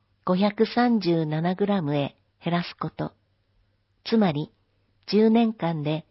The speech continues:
二十五グラム削減することを目標としています。市民の皆さんには、目標の達成に向け、ご協力をお願いします。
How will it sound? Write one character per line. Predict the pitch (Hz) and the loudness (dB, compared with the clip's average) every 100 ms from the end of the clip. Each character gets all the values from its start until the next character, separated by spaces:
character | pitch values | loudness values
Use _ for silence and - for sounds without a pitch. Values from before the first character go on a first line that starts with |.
| _ _ _ _ - | _ _ _ _ 0
二 | 240 208 | 0 4
十 | 202 170 | 4 4
五 | 147 147 | 0 -2
グ | 208 | 0
ラ | 208 208 | 0 0
ム | 156 - - | -2 -6 -6
削 | 175 190 | -4 0
減 | 190 185 | 0 0
す | 180 170 | -2 -4
る | 180 | -4
こ | 180 | -6
と | 180 208 175 | -6 -6 -4
を | 135 _ _ | -8 _ _
目 | 165 - - | -8 -8 -10
標 | - 170 | -4 -4
と | 180 202 | -2 -6
し | 196 - | -6 -8
て | 147 | -8
い | 127 | -6
ま | 127 | -10
す。 | - _ _ _ _ _ _ _ _ _ _ _ _ _ | -12 _ _ _ _ _ _ _ _ _ _ _ _ _
市 | - 247 | -2 2
民 | 254 240 | 4 4
の | 190 | 4
皆 | 175 175 196 | 0 0 0
さ | 180 | -2
ん | 165 | -2
に | 147 147 | -4 -4
は、 | 151 - _ _ _ _ - | -6 -10 _ _ _ _ -4
目 | 185 - | -4 -4
標 | - 214 214 | -2 0 2
の | 208 | 0
達 | 202 185 - | 0 -4 -4
成 | 196 190 | 0 0
に | 185 175 | 0 -2
向 | 175 | -4
け、 | - 170 - _ _ _ | -4 -6 -8 _ _ _
ご | - 170 | -4 0
協 | 208 202 | 2 2
力 | 202 196 190 185 190 | 2 0 -2 -2 -2
を | - | -4
お | 160 | -6
願 | 156 151 147 | -4 -4 -8
い | 151 | -10
し | - | -8
ま | |
す。 | 123 | -8